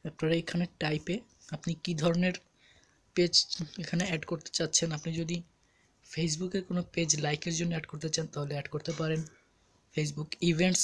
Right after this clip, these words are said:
অ্যাড করতে পারেন, Facebook ফটো লাইক করতে পারেন, Facebook শেয়ার,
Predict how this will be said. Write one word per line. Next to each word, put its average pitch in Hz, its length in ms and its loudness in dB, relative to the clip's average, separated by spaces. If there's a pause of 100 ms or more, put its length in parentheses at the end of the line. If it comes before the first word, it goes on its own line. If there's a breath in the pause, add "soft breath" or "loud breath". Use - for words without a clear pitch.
(140)
অ্যাড 147 220 -4
করতে 147 280 -2
পারেন, 143 220 0 (120)
Facebook 139 420 -2
ফটো 147 240 -4 (140)
লাইক 165 140 2 (360)
করতে 165 260 0
পারেন, 151 260 2
Facebook 143 360 -2
শেয়ার, 156 340 2